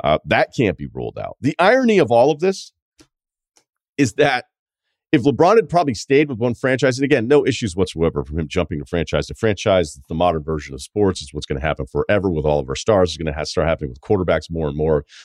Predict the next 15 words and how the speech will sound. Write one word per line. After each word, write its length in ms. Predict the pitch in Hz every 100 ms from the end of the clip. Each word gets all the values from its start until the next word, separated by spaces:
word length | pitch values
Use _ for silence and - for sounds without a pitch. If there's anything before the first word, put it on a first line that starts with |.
| -
that 80 | 69
have 140 | 90
enough 220 | 78 73
juice 320 | - 85 90
to 80 | -
force 320 | - 90 82
their 100 | 76
way 220 | 67 69 69
out. 160 | 76
It's 100 | -
just 220 | - 92 95
what 100 | 85
it 100 | 67
is, 340 | - - - _
right? 200 | 80 104